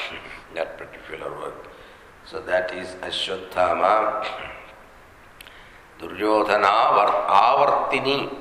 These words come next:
Avartini means a whirlpool. So whirlpool is such that if you get into it, you cannot get out of it. The same way,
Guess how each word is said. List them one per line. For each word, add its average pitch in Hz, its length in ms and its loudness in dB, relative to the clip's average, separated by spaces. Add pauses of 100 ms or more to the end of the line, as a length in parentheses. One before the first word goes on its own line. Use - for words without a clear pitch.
(100)
Avartini 120 600 0
means 131 180 -8
a - 60 -6
whirlpool. 120 600 2 (920)
So - 120 -10
whirlpool 131 540 -2
is 139 180 0
such 135 340 -2
that 123 340 2
if 107 200 -6
you 95 220 -10
get 104 180 2
into 127 280 -2
it, 139 220 2 (680)
you 87 140 -8
cannot 101 440 2
get 98 140 4
out 85 240 4
of - 200 -2
it. - 60 -8 (800)
The - 60 -18
same 117 400 0
way, 123 440 4